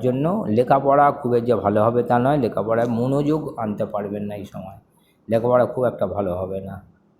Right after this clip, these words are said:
খরচ কিন্তু বেড়ে যাবে, আয়ের ঘরে খ-, আয়ও কমে যাবে, কিন্তু আয় যে খুব বেশি হবে তা নয়, আয় কমে যাবে। নমস্কার বন্ধুরা, আজ এই পর্যন্ত। আমার আপডেটসগুলো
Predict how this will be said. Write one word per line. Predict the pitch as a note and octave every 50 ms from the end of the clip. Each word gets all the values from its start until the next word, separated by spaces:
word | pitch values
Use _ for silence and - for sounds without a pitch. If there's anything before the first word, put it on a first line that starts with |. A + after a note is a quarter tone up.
| _ _ _ _ _ _ _ _ _ _ _ _ _ _ _ -
খরচ | - C3 C#3 C#3+ C#3+ - - -
কিন্তু | C3 A2+ G#2+ A2+ G#2
বেড়ে | G#2+ G#2+ A2 A#2 B2
যাবে, | B2+ C3 D3 E3 F3 G#3 - - - - A2+ A2
আয়ের | B2 C3+ D3 E3 E3 E3
ঘরে | - - C#3 C#3 C#3+ C#3 C#3 B2+ - - _
খ-, | - - - - - A2+ A2+ A#2+ B2+
আয়ও | C#3 D#3 E3 F3 F3+ E3+ - -
কমে | C3 A#2 A2+ A2+ G#2+ G#2+
যাবে, | G#2+ G#2 G#2+ G#2+ -
কিন্তু | G#2+ G2+ F#2+ - G2+ F#2+ F#2 - - _ _ _ _ _ _ _ -
আয় | G#2+ A2 B2 C3+ C3
যে | C#3+ C#3 -
খুব | - C3 A#2 G#2+ A#2+
বেশি | A#2 A2+ - A#2+ G#2+
হবে | G2+ G#2 G#2+ G2 G#2
তা | G#2 G#2+ A2
নয়, | B2+ D3 D#3+ D#3+ - -
আয় | G2 F#2+ G2 - -
কমে | G#2+ G#2 A2 A2+ A#2 B2
যাবে। | C3 D3 D#3+ F3+ A#3 B3 - - _ _ _ _ _ _ _ _ _ _ _ _ _ -
নমস্কার | G#2 A2 B2 C3 C3+ B2 - - C#3+ C3+
বন্ধুরা, | B2+ C3+ C#3 C#3 D3 D3 D#3 E3 E3 - - A2 A2
আজ | A2 G#2+ A#2 A#2+
এই | A#2 - -
পর্যন্ত। | B2+ B2 B2 C3+ C#3+ D3 B2+ A2+
আমার | A2+ A2 G#2+
আপডেটসগুলো | G#2+ G#2+ A2 A#2+ B2+ C#3+ C3 - - G#2+ G#2+